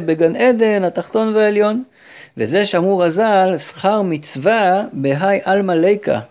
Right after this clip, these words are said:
רז"ל אומרים שאין שכר למצוות בעולם שלנו, למה? כי השכר על המצווה זה אור כל כך נעלה, שהוא בכלל לא יכול להתגלות בעולם הזה.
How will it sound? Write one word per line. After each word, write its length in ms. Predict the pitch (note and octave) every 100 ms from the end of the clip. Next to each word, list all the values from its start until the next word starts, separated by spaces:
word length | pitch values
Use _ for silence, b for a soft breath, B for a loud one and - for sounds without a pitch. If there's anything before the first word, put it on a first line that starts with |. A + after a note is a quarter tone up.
| - C3
רז"ל 340 | B2 D3+ F#3+
אומרים 560 | E3 D#3+ G#3 F#3+ F#3 E3
שאין 540 | D3 - A3 A#3 A3 -
שכר 380 | - D3 F#3
למצוות 460 | F3+ D#3 D3 D#3 D#3+
בעולם 340 | C#3+ C#3 D3
שלנו, 480 | C#3+ C3 B2 B2+ D#3+
למה? 420 | B2+ A#2 A#2 C3+ F#3 B B B B
כי 100 | -
השכר 420 | A2 A2+ - G#3 G#3
על 80 |
המצווה 420 | F#3+ F#3 - G3 F3
זה 140 | D3 -
אור 240 | G#3 G3+
כל 140 | D3+ C#3+
כך 260 | F3 E3+ F3+
נעלה, 580 | E3 D#3+ G3+ A3 F#3+ F3
שהוא 240 | - E3
בכלל 280 | E3 - G#3
לא 60 |
יכול 280 | G#3 G3 A3
להתגלות 580 | G#3+ F3+ F3+ G3+ A#3+ B3
בעולם 460 | G3+ F3 D3 C3+ A#2+
הזה. 220 | A2+